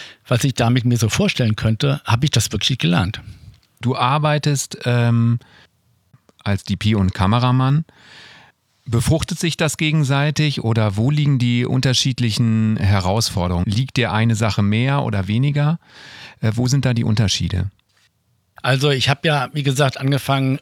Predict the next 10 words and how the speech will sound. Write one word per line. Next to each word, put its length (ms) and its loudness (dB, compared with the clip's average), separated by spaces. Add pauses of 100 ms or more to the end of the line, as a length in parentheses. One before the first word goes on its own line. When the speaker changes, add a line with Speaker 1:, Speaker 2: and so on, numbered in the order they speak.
Speaker 1:
<clears throat> 680 -2
ähm, 380 -4 (360)
Steadicam 440 -2
zu 140 0
lernen, 340 2
indem 220 0
ich 100 0
jemand 240 -4
ausgebildet 540 -10
hab. 180 -14